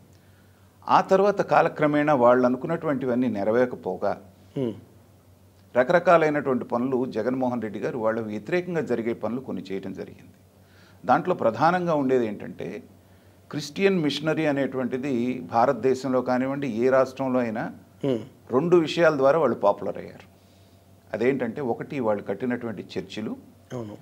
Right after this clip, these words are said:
Speaker 1: రెండవది వాళ్ళు స్థాపించినటువంటి విద్యా సంస్థలు.
Speaker 2: అవును.
Speaker 1: ఆ విద్యా సంస్థల్లో కూడా ఎక్కువగా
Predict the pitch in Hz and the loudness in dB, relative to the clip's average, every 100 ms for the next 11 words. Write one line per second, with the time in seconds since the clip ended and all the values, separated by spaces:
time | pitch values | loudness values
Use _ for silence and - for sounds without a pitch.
0 | - - - 113 143 190 180 185 156 131 | -20 -20 -6 0 4 6 6 8 6 4
1 | 123 120 123 120 - 113 120 127 107 90 | 4 4 4 -4 -6 -6 -6 -6 -6 -4
2 | 107 101 85 - - - - - 113 107 | -2 -2 -6 -14 -18 -20 -20 -16 -16 -16
3 | - - _ _ _ _ _ _ _ - | -20 -20 _ _ _ _ _ _ _ -2
4 | 110 113 120 175 170 151 - 139 131 123 | 2 2 2 2 0 -8 -4 -2 0 0
5 | 143 110 104 107 - - _ _ _ _ | 0 0 0 -4 -14 -20 _ _ _ _
6 | 98 135 - 202 175 139 113 131 | -6 -6 2 4 6 6 6 4